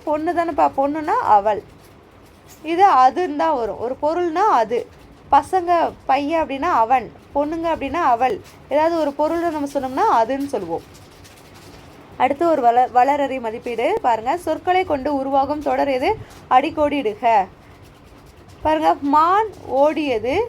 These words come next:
குயில் கூவியது, மயில் ஆடியது. இதுல எது சொற்களை கொண்டு உருவாகும் சொல் அப்படின்னு பாத்தீங்கன்னா, இங்க ஆடியது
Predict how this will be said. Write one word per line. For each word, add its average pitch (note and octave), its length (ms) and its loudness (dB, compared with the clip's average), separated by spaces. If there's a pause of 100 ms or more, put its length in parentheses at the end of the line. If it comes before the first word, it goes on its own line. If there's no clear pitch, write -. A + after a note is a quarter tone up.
(480)
குயில் F#4+ 460 2 (200)
கூவியது, E4 640 0 (280)
மயில் C#4+ 640 0 (180)
ஆடியது. A3+ 920 0 (720)
இதுல E4 180 2
எது G4 180 2
சொற்களை F4+ 440 0
கொண்டு D#4+ 320 -2
உருவாகும் D4 480 0
சொல் C#4+ 240 -2
அப்படின்னு C4+ 300 -2
பாத்தீங்கன்னா, B3 500 -2 (540)
இங்க D4 240 0 (260)
ஆடியது C#4 920 2